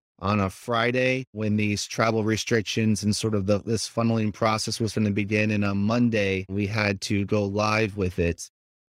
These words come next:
And I believe that Sunday was the Super Bowl. So we had a weekend to plan and get ready for this operations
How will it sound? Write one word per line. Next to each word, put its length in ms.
And 100
I 100
believe 540
that 260
Sunday 960
was 560
the 140
Super 500
Bowl. 340
So 320
we 220
had 520
a 120
weekend 760
to 100
plan 600
and 160
get 160
ready 300
for 160
this 200
operations 1080